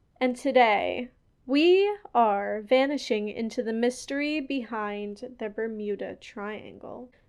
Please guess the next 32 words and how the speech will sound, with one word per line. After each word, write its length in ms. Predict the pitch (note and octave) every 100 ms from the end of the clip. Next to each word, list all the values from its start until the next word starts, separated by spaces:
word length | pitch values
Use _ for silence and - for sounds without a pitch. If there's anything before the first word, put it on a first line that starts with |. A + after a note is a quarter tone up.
| _
So, 560 | - - D4 C#4+ C#4+ -
a 60 |
little 340 | C4 C4+ C4+ F4
about 540 | F4+ A#3+ G#3 A3 C#4+ - _ _ _ _
the 300 | - C4+ C4 B3+
Bermuda 400 | B3+ C4 B3 B3
Triangle. 560 | B3+ - A3+ G#3+ G#3 G#3+
It 140 | A3 A#3
is 140 | A#3+
also 380 | B3+ B3+ D#4 D4
known 400 | B3 A#3 A3+ A3+
as 420 | - A3 A3 -
the 140 | -
Devil's 420 | G3 A3 G#3+ A3 -
Triangle, 800 | - G#3 G3 G3 F#3+ G3+ G#3 A3+ _ _ _ _ _
and 480 | - B3 B3 B3 A#3+ -
it's 220 | B3+ B3+
an 140 | C4 B3
area 560 | B3 B3+ C#4+ E4+ E4
of 180 | - B3+
the 140 | B3+ B3+
Atlantic 420 | A3+ A#3 A#3 A#3+
Ocean 680 | - A3 - A3+ A3 A3 A3
bordered 460 | A3 A3 A3+ G#3+
by 440 | A3 G#3 G3+ G#3 G3+
the 100 | G3+
southern 520 | G#3+ - A3 A3+ B3 B3
coast 480 | B3+ A3 A3 -
of 160 | - G#3
the 60 | A3
United 420 | G#3+ G#3+ A3 C4+
States, 600 | - A3+ G#3 G3 - -